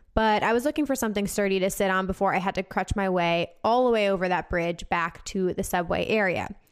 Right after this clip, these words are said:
So I found some decently tall, square-shaped thing with a big black tarp over it, and it seemed pretty sturdy. So I sat down on it for a solid fifteen minutes, probably, and then all of a sudden I hear a bunch of plastic crushing and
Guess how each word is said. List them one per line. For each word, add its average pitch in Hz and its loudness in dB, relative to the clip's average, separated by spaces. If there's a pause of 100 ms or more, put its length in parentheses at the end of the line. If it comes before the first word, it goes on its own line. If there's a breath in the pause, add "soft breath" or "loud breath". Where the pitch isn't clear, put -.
(220 soft breath)
So 208 0
I 98 0
found 226 -2
some 226 0
decently 311 0
tall, 240 2
square-shaped 220 -4
thing 196 0
with 190 -4
a - -4
big 190 -2
black 254 0
tarp 175 -4
over 170 0
it, 160 -4 (280 loud breath)
and 233 0
it 220 -2
seemed 254 0
pretty 285 2
sturdy. 185 -2 (260 soft breath)
So 269 0
I - 2
sat 339 0
down 233 2
on 233 0
it 226 -2
for 214 -2
a 208 0
solid 196 0
fifteen 240 2
minutes, 180 -2 (220)
probably, 254 2
and 214 0
then 208 0
all 302 4
of 311 2
a 311 0
sudden 262 -2
I 220 -2
hear 220 0
a 208 -2
bunch 208 -4
of 190 -6
plastic 240 -2
crushing 220 -2
and 202 -6